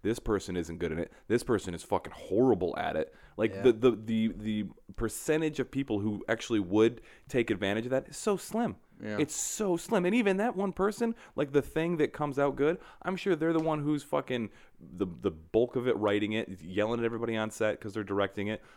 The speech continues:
Speaker 1: fucking moving with whatever kid on the camera is like, "Well, I thought this was good." He's like, "Then how come his fucking top of his head is chopped off? Let me fucking double check your work."
Speaker 2: Yeah.
Speaker 1: Slaving over in the editing bay. You know, somebody who,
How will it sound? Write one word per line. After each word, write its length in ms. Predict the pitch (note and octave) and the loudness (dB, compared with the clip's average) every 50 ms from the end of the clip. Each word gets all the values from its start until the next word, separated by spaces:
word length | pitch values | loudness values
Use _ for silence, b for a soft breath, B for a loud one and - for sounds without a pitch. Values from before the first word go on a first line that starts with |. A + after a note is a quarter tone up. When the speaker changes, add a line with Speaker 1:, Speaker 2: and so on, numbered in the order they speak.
| b - | b -4
Speaker 1:
fucking 460 | - B2+ A#2 - A2 G2+ F#2+ F#2 F#2 F2 | -4 -4 -2 0 -2 -2 -2 -4 -4 0
moving 380 | A2 A#2 B2 B2+ B2 B2+ B2 | 2 2 4 4 2 0 -2
with 100 | A#2 A2+ | -2 2
whatever 220 | G#2+ A#2 A2+ A2+ A#2 | 2 2 2 2 0
kid 180 | - - B2 A#2 | -2 -2 -2 -2
on 60 | A2 | 0
the 60 | G2+ F#2+ | -2 -4
camera 440 | - - - A#2 A2+ A2+ G#2 G2 | -6 -6 -4 -2 -2 0 0 0
is 80 | G2 F#2+ | 0 0
like, 140 | G#2+ G#2+ - | 0 -2 -2
"Well, 120 | D3+ D3+ E3+ | -2 -2 -2
I 60 | G#3 | 0
thought 200 | - G#3+ F3+ - | 0 0 0 2
this 140 | - A#3+ - | 0 -2 0
was 120 | - G3+ B2+ | 0 -2 0
good." 160 | G2+ - G2+ | 0 2 2
He's 60 | G2 G2 | 2 2
like, 120 | G#2+ G#2 | 0 -2
"Then 100 | A#2+ A#2+ | -2 -2
how 100 | C#3 E3+ | -2 -4
come 120 | F3 - | -4 -4
his 100 | D#3+ C#3+ - | -4 -4 -2
fucking 260 | - F3 E3 - B2+ | -2 -4 -2 -2 -6
top 140 | - D#3+ D#3+ | -6 -6 -6
of 80 | D3+ | -6
his 100 | C#3 C3+ | -6 -4
head 140 | C3 D3+ D#3+ | -2 -2 -2
is 80 | D#3 D3 | -2 -2
chopped 320 | - - A2+ F#2+ F#2 - | -2 -2 -2 -2 0 0
off? 280 | - D#2+ D#2 G2 - - | 2 2 2 0 0 0
Let 100 | C3 C#3 | 0 0
me 80 | C#3+ | 0
fucking 240 | C#3 - - C#3 C3+ B2 | 0 0 -2 -2 2 2
double 200 | C3+ C3+ C3+ A#2+ | 2 2 2 0
check 200 | - C#3+ B2+ - | -2 -4 -4 -4
your 100 | - F#2 | -4 0
work." 260 | E2+ E2 F2+ - - - - | 0 0 0 -2 -4 -8 -8
Speaker 2:
Yeah. 240 | G#2 G#2 G2+ G2 G2 | -6 -4 -4 -2 2
Speaker 1:
Slaving 300 | - D3 D3 D3+ D3+ D#3+ | 6 6 6 6 6 6
over 140 | D#3+ D3+ D3+ D3+ | 6 4 4 4
in 60 | D3 | 2
the 80 | C3 | 2
editing 300 | A2 G#2+ G2+ F#2 F2+ F2+ | 2 2 2 2 0 -2
bay. 240 | E2+ E2+ D#2 D#2+ F2 - B B B B B | 0 -2 0 0 -2 -4 B B B B B
You 100 | - A#2+ | -2 0
know, 100 | B2 A#2+ | 0 0
somebody 400 | A2 - E3 D#3 D#3 D3+ C#3+ C3+ | 0 -2 -2 2 2 2 2 2
who, 400 | A#2 B2 C3 C#3 C3+ C3 C3 | 2 2 2 2 2 2 0